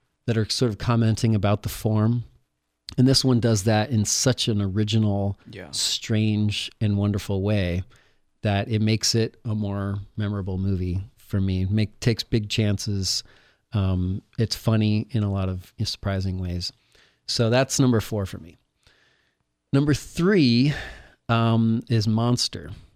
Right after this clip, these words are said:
Speaker 1: and it could have been higher, um, if not for, it's not really the world that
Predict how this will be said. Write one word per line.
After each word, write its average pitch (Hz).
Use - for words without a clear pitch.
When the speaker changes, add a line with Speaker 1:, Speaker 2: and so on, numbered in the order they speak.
Speaker 1:
and 127
it 139
could 196
have 180
been 175
higher, 104
um, 110
if 131
not 131
for, 113
it's -
not 151
really 143
the 120
world 117
that 107